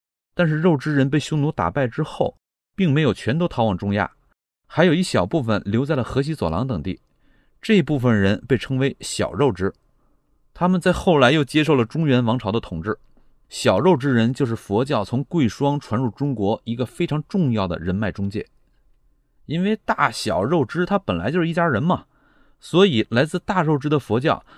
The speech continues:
在河西的小肉之人那儿非常有亲近感，以这个为中介，佛教就比较顺利地进入了河西走廊。而刚好由于汉武帝的征服，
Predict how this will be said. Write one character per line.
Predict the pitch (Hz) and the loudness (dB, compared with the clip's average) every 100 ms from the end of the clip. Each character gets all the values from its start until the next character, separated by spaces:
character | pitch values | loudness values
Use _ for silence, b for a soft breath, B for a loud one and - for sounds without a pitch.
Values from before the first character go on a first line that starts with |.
| b b | b b
在 | 165 | -2
河 | 131 139 180 | 0 0 0
西 | 196 | 2
的 | 175 | -2
小 | - 92 | 0 -2
肉 | 120 160 | 0 0
之 | 127 123 | 0 0
人 | 101 | 0
那 | 117 | 0
儿 | - | -4
非 | - 226 | -4 -2
常 | 180 | 0
有 | 123 | -2
亲 | 127 143 | -2 -2
近 | 143 110 | 0 0
感， | 78 - _ _ _ _ _ _ _ | -2 -8 _ _ _ _ _ _ _
以 | 110 | -2
这 | 135 233 | 0 0
个 | 170 | 2
为 | 151 | 2
中 | 151 156 | 0 0
介， | 147 127 - _ _ - | 0 -2 -2 _ _ -2
佛 | 117 165 | 0 2
教 | 175 | 2
就 | 139 | 0
比 | 123 104 | 0 0
较 | 139 | -2
顺 | - 226 175 | -2 0 2
利 | 117 | 2
地 | 95 | 0
进 | - 104 | -2 -2
入 | 95 | 0
了 | |
河 | 90 101 | -2 -4
西 | 110 | -6
走 | 95 85 | -4 -4
廊。 | 76 92 _ _ _ _ _ _ _ _ | -4 -6 _ _ _ _ _ _ _ _
而 | 117 113 | -4 0
刚 | 233 240 | 2 2
好 | - 104 98 | 2 0 2
由 | 107 175 | 4 4
于 | 202 | 2
汉 | - 175 | 0 0
武 | 104 | 0
帝 | - | -2
的 | 123 | -2
征 | 160 165 | -2 -4
服， | 113 156 | -2 -4